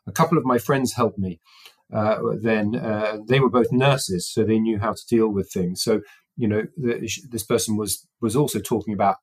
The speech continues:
how they went on and, and, and sought a, a, a, a better way forward. So we, we often talk in the world of customer vulnerability, we often talk about life shocks and their consequences,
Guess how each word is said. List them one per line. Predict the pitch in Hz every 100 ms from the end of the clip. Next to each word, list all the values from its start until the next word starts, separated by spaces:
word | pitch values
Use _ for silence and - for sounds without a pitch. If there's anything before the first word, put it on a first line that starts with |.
| _ _ _ _
how | _ - 120 110 104 98 -
they | 107
went | 98 104 95
on | 101 101
and, | 98 104
and, | 107 101
and | 110 98
sought | - 117 98 - - _ _ _ _ _
a, | 110 - 117 -
a, | 110 -
a, | 110 101 120
a |
better | - - -
way | 101 104 98
forward. | - 120 107 87 - - _ _
So | -
we, | 151 202
we | 202 220
often | 220 185
talk | 160 120 104
in | 147
the | 123
world | 120 104
of |
customer | 98 104 110 98
vulnerability, | 92 90 92 87 123
we | 156
often | 156 120
talk | 127 92
about | 98 95 92 - - - _
life | 113 107 -
shocks | - 110 101 - 104
and |
their | 101 90
consequences, | - 107 - - 110 98 - 101